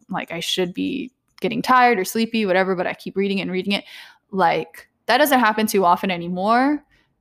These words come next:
Um, it used to happen, but maybe it really didn't happen that often ever. But I think I just remember the, the times where it did happen. But I love when a book is like that, yo.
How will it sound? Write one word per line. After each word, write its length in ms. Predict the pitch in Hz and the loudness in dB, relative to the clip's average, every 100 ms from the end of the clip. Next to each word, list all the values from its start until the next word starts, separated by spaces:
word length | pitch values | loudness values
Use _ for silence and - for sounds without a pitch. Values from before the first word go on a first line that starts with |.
| _ - | _ -8
Um, 300 | 190 185 - | -4 -4 -4
it 80 | 202 | 0
used 200 | 302 311 | 0 2
to 60 | |
happen, 320 | 302 277 285 240 | 2 2 2 -2
but 100 | 208 | -2
maybe 220 | 381 453 | 2 2
it 120 | 277 | 2
really 240 | 285 262 | 0 0
didn't 180 | 214 202 | 0 0
happen 300 | 208 185 190 | 0 -2 -2
that 120 | 175 | -4
often 340 | - 175 - - | -2 -2 -4 -6
ever. 480 | 185 160 156 175 - _ _ - | -6 -6 -8 -8 -12 _ _ -8
But 100 | 175 | -4
I 80 | 196 | -4
think 160 | 196 | -2
I 80 | 190 | -4
just 180 | 175 - | -4 -6
remember 760 | 180 175 175 170 175 180 180 _ _ _ _ _ | -6 -6 -6 -4 -2 -4 -6 _ _ _ _ _
the, 200 | - 175 - _ - | -8 -8 -10 _ -10
the 120 | 175 | -8
times 340 | - 180 175 175 | -2 -2 0 -2
where 100 | 156 | -4
it 120 | 160 | -2
did 140 | 175 | -4
happen. 500 | 185 185 - 220 220 | 0 0 0 0 2
But 320 | 180 175 - _ _ _ _ _ _ - - | 2 -2 -4 _ _ _ _ _ _ -6 4
I 120 | 269 | 4
love 220 | 247 214 | 6 4
when 120 | 220 190 | 4 2
a 60 | |
book 240 | 185 180 185 | 2 -2 -2
is 100 | 180 | 0
like 240 | 180 - | -2 0
that, 220 | 180 - | -2 0
yo. 240 | 190 185 | 0 -2